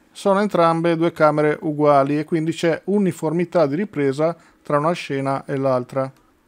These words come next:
Abbiamo anche visto che per passare da una camera all'altra dobbiamo interrompere la registrazione. In alto abbiamo l'autonomia di volo, guardate quella, quella stimata a quarantadue minuti, satelliti agganciati venticinque.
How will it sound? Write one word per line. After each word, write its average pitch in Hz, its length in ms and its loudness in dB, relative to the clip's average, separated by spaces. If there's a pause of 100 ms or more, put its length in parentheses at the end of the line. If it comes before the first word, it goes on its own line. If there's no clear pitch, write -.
(200)
Abbiamo 185 360 4
anche 185 300 6
visto 185 360 -2
che 151 320 0
per 151 160 2
passare 160 500 4
da 147 140 4
una 151 180 2
camera 147 500 4
all'altra 160 600 4
dobbiamo 160 380 0
interrompere 147 800 0
la 147 180 4
registrazione. 190 1000 0 (220)
In 160 160 -2
alto 170 220 4
abbiamo 156 240 4
l'autonomia 151 460 0
di 180 100 2
volo, 175 280 4
guardate 143 380 0
quella, 147 300 2 (420)
quella 147 280 0
stimata 165 500 2
a - 20 -2
quarantadue 151 540 0
minuti, 170 560 0
satelliti 151 760 -4 (180)
agganciati 147 720 -4
venticinque. 143 840 -2